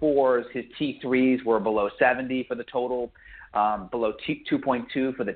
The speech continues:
T three free, and there were no antibodies elevated. So we had this underlying very, very low thyroid. We call that primary hypothyroid 'cause the T S H was elevated. But then we also did some stool testing, and we found lots and lots of gut inflammation.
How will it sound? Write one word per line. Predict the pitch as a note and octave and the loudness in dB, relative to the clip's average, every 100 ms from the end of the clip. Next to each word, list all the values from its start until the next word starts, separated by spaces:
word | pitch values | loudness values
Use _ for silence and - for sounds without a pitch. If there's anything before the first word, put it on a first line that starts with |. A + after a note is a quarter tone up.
| - | -2
T | A#2+ - | -2 0
three | G#2 F2+ - | -2 -2 2
free, | C#3 C3+ C3 - - - | 4 4 0 -6 -10 -4
and | D#3+ | 0
there | E3+ | 2
were | E3+ | 2
no | D3+ G3 | 2 0
antibodies | G#3 E3+ G#3 C#3 A#2 A#2 A2 | 0 -2 0 0 0 -2 -6
elevated. | C#3+ E3+ G#2+ E2+ - | -4 -2 -4 -10 0
So | C3 A2+ - - - | 0 0 -4 -14 -6
we | C#3 | 0
had | D#3 | 2
this | D3 - | 0 -4
underlying | C#3+ E3 D#3+ C#3+ C3+ C3 A#2+ G#2+ | -2 2 2 2 0 -4 -6 -4
very, | C3 D3+ | -2 -2
very | D#3+ C#3+ C3 | -2 -2 -2
low | B2 B2 - | -2 -2 2
thyroid. | A2+ G#2+ G#2+ | 2 2 0
We | A2+ | -4
call | - B2 | -2 0
that | A#2+ - - | 0 -4 -10
primary | C#3 B2 C3+ B2+ A2+ G#2+ A2+ _ _ - | -6 -4 -6 -6 -8 -8 -10 _ _ -4
hypothyroid | A2 B2 C3 G#2+ G2 G2 G#2+ | -2 -2 2 4 4 2 -4
'cause | A#2 G#2+ | -6 -8
the | |
T | G#2+ - A#2 | -10 -2 0
S | A2+ | 2
H | A2+ A2+ | 2 2
was | A#2 | 4
elevated. | A#2 F#2+ G2 F#2+ - - - - - | 4 2 0 -2 -2 -6 -18 -18 -4
But | C3+ | 0
then | D#3+ | 2
we | D3 C#3 | 2 2
also | D#3+ - E3 | 0 0 -6
did | D3 C#3+ | -8 -12
some | A2+ - | -20 -10
stool | F#3+ G3+ G3+ | -8 -8 -6
testing, | A#2+ A2+ - A#2 A#2 | -8 -8 -10 -10 -8
and | A2+ | -8
we | B2+ | -8
found | B2+ B2 A#2+ A#2+ A2+ _ _ G#2+ | -2 2 2 0 -4 _ _ -8
lots | G#2+ A#2+ C3 D3+ D#3 - | 0 4 6 4 2 -4
and | B2+ | -4
lots | A#2+ B2 A#2 | 0 0 -2
of | A#2 | -4
gut | A2+ A2+ | -2 -2
inflammation. | A2 B2+ A2 G2+ - A#2+ | -4 -8 -10 -10 -10 -12